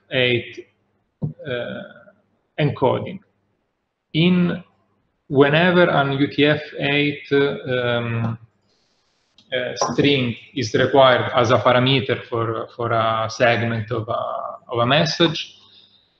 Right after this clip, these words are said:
it starts with two bytes, two bytes in big endian, representing the length of the following string, and then the actual values of the,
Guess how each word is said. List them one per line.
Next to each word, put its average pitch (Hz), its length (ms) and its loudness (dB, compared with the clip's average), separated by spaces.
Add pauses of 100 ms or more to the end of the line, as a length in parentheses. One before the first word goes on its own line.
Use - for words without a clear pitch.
(460)
it 151 140 2
starts - 400 0
with 147 120 2 (120)
two 170 120 6
bytes, 165 460 4 (220)
two 165 140 2
bytes 156 680 0
in 131 180 -8
big 131 160 -4
endian, 165 560 -2 (800)
representing 127 640 -6
the 120 100 0
length 127 480 2 (680)
of 117 140 -10
the 131 80 -2
following 123 400 -2
string, 147 440 -4 (120)
and 139 180 -4
then 123 220 0
the 120 60 4
actual 117 520 -2 (120)
values 113 600 0
of 107 160 -10
the, 117 480 -4